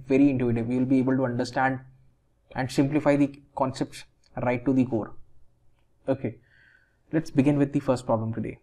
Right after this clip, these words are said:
So what we have is a steel shaft, and at different points along the length of the shaft, we've got torques acting. Some of them are anti-clockwise, some of them are clockwise.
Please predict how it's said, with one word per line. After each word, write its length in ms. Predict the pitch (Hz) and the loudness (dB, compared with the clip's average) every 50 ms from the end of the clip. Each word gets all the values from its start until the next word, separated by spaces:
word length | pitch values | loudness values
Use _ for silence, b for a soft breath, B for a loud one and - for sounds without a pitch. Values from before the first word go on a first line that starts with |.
| _ _ _ _ _ | _ _ _ _ _
So 140 | - - - | -4 0 4
what 220 | 269 151 156 - - | 6 6 6 6 4
we 80 | 180 | 4
have 260 | 143 156 165 147 - - - - _ _ _ _ _ _ _ _ _ _ _ _ _ _ _ _ - | 6 6 6 6 4 2 -6 -20 _ _ _ _ _ _ _ _ _ _ _ _ _ _ _ _ 4
is 120 | 143 135 | 4 6
a 100 | 147 147 | 6 6
steel 260 | 143 - 151 147 147 | 4 6 8 8 8
shaft, 360 | 135 - - 113 - - - - _ _ _ _ _ _ _ | 8 6 2 -2 -4 -4 -8 -18 _ _ _ _ _ _ _
and 260 | - 139 139 143 151 147 | 2 4 4 4 4 4
at 240 | 135 139 143 135 | 6 4 6 4
different 460 | 127 139 135 - 175 190 196 175 - - | 2 0 0 2 0 0 0 0 2 4
points 340 | 139 143 156 165 175 165 | 6 6 6 4 2 2
along 240 | 151 139 139 147 160 | 4 4 6 6 6
the 80 | 160 151 | 6 6
length 280 | 131 131 143 165 160 | 6 6 4 2 0
of 100 | 170 156 | 0 0
the 80 | 156 156 | 0 0
shaft, 280 | 156 - 131 143 151 - | 0 2 0 0 2 2
we've 120 | 147 135 | 0 0
got 240 | 135 - 170 170 165 - _ _ _ _ _ _ | 2 0 0 0 -2 -6 _ _ _ _ _ _
torques 300 | - 143 135 135 - - | 6 6 6 6 6 2
acting. 320 | 131 107 110 - 117 113 | -2 -2 -2 -4 -8 -10
Some 180 | 117 - 139 131 | -6 -4 -2 -2
of 140 | 131 127 - | -2 -2 -2
them 140 | 135 127 123 | -2 -2 0
are 240 | 120 120 113 - - - _ _ _ _ _ _ - | 0 -2 -2 -4 -10 -18 _ _ _ _ _ _ -12
anti-clockwise, 720 | 139 143 147 185 160 170 156 147 147 - 139 135 135 131 | -12 -6 -4 0 2 4 4 2 2 0 0 0 0 -2
some 160 | - 147 135 | -2 -2 -2
of 140 | 135 127 123 | 0 -2 -2
them 120 | 131 123 120 | -2 -2 -2
are 120 | 120 120 | -4 -4
clockwise. 640 | - - 151 151 156 151 - 139 131 135 127 - | -4 -4 -4 -4 -2 -2 -2 -2 -2 -2 -4 -6